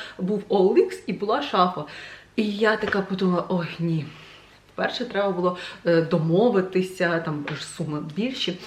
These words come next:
е, потрібно було якось це домовитися, а раптом щось не вийде. Ну, е, коротше, я якось закинула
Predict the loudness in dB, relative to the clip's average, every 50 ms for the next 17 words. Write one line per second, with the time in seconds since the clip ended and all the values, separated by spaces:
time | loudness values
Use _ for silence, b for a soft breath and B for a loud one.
0 | B B B B B -2 -2 -2 -2 -2 -2 -2 -2 0 -2 -2 0 2 2 2
1 | 0 0 -2 -6 -4 -2 -2 -2 -2 -2 0 0 2 2 2 2 2 0 -2 0
2 | 2 2 2 2 0 -4 -4 -2 -2 0 0 2 2 2 0 0 -2 -4 -4 -4
3 | -4 -4 -4 -4 -4 -2 0 0 0 0 0 0 -2 -2 -4 B B B B B
4 | B B B 2 4 4 4 4 2 -2 -4 -6 -6 -6 -10 -14 B B B B
5 | B B -20 -20 -14 -10 -8 -8 -6 -6 -4 -4 -4 -4 -4 -6 -4 -4 -2 -2
6 | -4 -4 -6 -8 -10 -10 -10 -10 -10 -10 -8 -6 -6 -6 -6 -6 -6 -8 -8